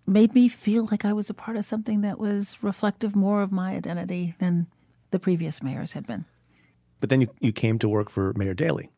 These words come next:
Speaker 1: I stayed, yes, after
Speaker 2: Who's
Speaker 1: Mayor
Speaker 2: white.
Speaker 1: Daley was elected.
Speaker 2: This may be an odd way of asking it. Was it different?
Speaker 1: Yes, at first it was. The people with whom I had worked for two years by the time that Mayor Daley took office, many of them left, most of them left.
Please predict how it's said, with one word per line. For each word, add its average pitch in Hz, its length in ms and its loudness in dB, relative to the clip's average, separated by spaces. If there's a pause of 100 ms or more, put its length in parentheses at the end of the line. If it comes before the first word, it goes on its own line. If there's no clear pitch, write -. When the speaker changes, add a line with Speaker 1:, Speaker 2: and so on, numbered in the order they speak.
Speaker 1:
I 175 140 0
stayed, 202 400 2
yes, 180 260 2
after 170 180 0
Speaker 2:
Who's 185 80 2
Speaker 1:
Mayor 185 120 6
Speaker 2:
white. 185 80 4
Speaker 1:
Daley 196 320 6
was 170 260 0
elected. 160 400 -2 (480)
Speaker 2:
This 160 140 -2
may 180 60 4
be 135 80 4
an 110 60 4
odd 107 140 2
way 101 120 2
of 87 60 -4
asking 120 360 -4
it. - 100 -8 (280)
Was 123 160 0
it 113 100 0
different? 202 320 2 (800)
Speaker 1:
Yes, 233 480 4
at 220 140 2
first 220 300 4
it - 140 -4
was. 165 400 0 (360)
The 202 80 6
people 277 320 8
with 202 200 4
whom 226 180 6
I 208 100 6
had 196 160 4
worked 175 320 0
for 170 560 0 (720)
two 233 220 6
years 202 400 4
by 160 160 0
the 170 80 0
time 180 300 2
that 190 100 2
Mayor 185 220 4
Daley 185 380 2 (140)
took 185 180 0
office, 180 640 0 (720)
many 202 440 8
of 160 100 2
them 156 160 -2
left, - 340 -4
most 214 360 6
of 151 100 -6
them 202 160 -6
left. - 440 -10